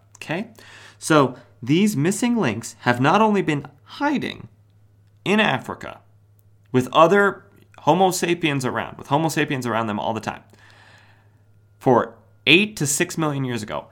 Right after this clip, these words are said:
and they've also haven't evolved at all? Okay, that's not how it works, but okay. Um, but the, now back to the most buck wild thing.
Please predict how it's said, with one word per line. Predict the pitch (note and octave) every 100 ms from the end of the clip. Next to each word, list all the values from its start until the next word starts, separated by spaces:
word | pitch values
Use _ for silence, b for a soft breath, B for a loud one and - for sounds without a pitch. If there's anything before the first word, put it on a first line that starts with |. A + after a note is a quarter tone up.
| b D3
and | C#3+
they've | C3+ -
also | A#2+ F3 - A#3
haven't | - A#2+ C#3+ G3
evolved | B2+ F#2+ G#2+ G#2 C#3+ G#3 - - _ _ _ _ _ _ _ _ _ A#2
at | G2
all? | A2+ A2+ E3+ D4 - _ _ _ _ _ _ _ _ _ _ _ _ _ _ _ - D3
Okay, | C#3 G#2 G#2 - _ -
that's | B3+
not | D#3+
how | C3 B2+
it | F2
works, | A#2 A2+ -
but | G#2 G#2+
okay. | - G#2 - _ b b b b b b b b b -
Um, | B2 B2+ B2 A#2
but | - F#3 - - - _
the, | C3
now | C3 C3+ C#3+ C3+
back | C3+ B2+
to | A#2+
the | A2+
most | G#2+ G#2+
buck | G2+ G2+
wild | F2+ -
thing. | D2+